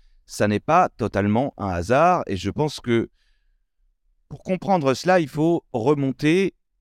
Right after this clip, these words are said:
et inscrire la Commune de Paris, la Commune de dix-huit cent soixante et onze, dans le processus, le long processus révolutionnaire français, et dans les révolutions françaises, dix-sept cent quatre-vingt-neuf, dix-huit cent trente, dix-huit cent quarante-huit. On les a évoquées, euh, aux journées précédentes,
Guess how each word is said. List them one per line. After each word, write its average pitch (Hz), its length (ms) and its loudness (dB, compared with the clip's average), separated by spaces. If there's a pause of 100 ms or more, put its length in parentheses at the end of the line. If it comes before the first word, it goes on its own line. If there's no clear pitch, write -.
et 110 140 0
inscrire 143 520 0
la 101 120 2
Commune 104 320 0
de 90 100 0
Paris, 135 400 0
la 104 100 -2
Commune 101 280 0
de 95 80 -2
dix-huit 101 240 -4
cent 98 160 -4
soixante 95 340 -6
et - 20 -2
onze, 160 200 -2
dans 208 260 2
le 117 240 -2
processus, 113 640 -6 (260)
le 101 200 -2
long 180 240 0
processus - 540 -8
révolutionnaire 104 640 -2 (180)
français, - 340 -8 (420)
et 98 120 -6
dans 151 240 0
les 151 340 2
révolutions 104 680 -6
françaises, 117 480 -2
dix-sept 98 260 -4
cent 92 80 -4
quatre-vingt-neuf, 87 500 -4
dix-huit 85 220 -10
cent 87 200 -4
trente, 110 180 -2
dix-huit 85 240 -6
cent - 240 -4 (400)
quarante-huit. 110 720 -6 (320)
On 95 80 -2
les 95 200 0
a 95 60 0
évoquées, 98 560 2
euh, 87 220 2
aux 87 100 -4
journées 90 300 -2
précédentes, 98 680 -4